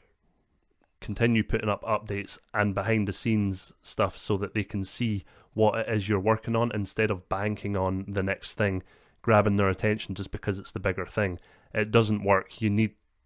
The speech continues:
to keep having a presence out there. And for years, I neglected that, and I'm feeling the result of it. I'm finally crawling out at the other end thanks to us making more consistent stuff,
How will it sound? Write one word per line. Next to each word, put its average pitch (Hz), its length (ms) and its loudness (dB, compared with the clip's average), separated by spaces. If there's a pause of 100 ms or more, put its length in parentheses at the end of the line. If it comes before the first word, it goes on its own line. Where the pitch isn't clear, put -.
to - 100 -4
keep - 260 -8
having 101 280 0
a 92 60 0
presence 104 480 0
out 95 180 -2
there. 87 200 -6 (400)
And 90 320 -6 (180)
for - 200 -2
years, 98 760 2 (180)
I 101 140 2
neglected 98 580 -2
that, 90 280 -2
and 95 140 0
I'm 92 260 0
feeling 104 340 0
the 95 80 2
result 92 340 2
of 92 100 -8
it. 87 140 -10 (320)
I'm 92 160 -8
finally 113 480 4
crawling 98 420 0
out 113 200 0
at 98 140 -6
the 101 120 -2
other 90 200 -2
end 104 240 2
thanks 101 320 -4
to 104 120 0
us 92 120 -4
making 98 320 -4
more 98 200 0
consistent - 680 -6
stuff, - 380 -6